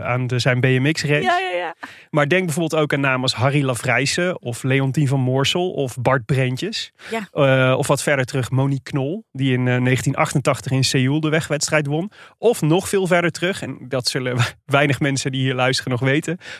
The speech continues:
Speaker 1: Maurice Peters, de allereerste gouden medaillewinnaar die in Antwerpen negentien vierentwintig op de duizend meter sprint, eh, won.
Speaker 2: Wat leuk.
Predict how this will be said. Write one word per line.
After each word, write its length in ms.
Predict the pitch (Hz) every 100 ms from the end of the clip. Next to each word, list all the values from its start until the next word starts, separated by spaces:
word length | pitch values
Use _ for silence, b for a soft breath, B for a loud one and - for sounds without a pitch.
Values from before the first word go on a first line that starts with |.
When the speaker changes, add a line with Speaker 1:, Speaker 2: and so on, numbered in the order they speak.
| -
Speaker 1:
Maurice 440 | 143 156 175 -
Peters, 480 | 202 196 - - -
de 80 | -
allereerste 440 | 143 127 131 -
gouden 260 | 123 131 123
medaillewinnaar 560 | 123 127 135 131 131
die 120 | 127 127
in 100 | -
Antwerpen 580 | 165 160 143 135 135 B B B
negentien 360 | - 147 143 143
vierentwintig 540 | 117 160 139 151 139
op 60 | 143
de 80 | 123
duizend 340 | 131 135 127
meter 300 | 123 139 -
sprint, 580 | - - 127 110 107 -
eh, 280 | - 113 98
won. 300 | 101 110 107 107
Speaker 2:
Wat 180 | 139
leuk. 220 | 110 95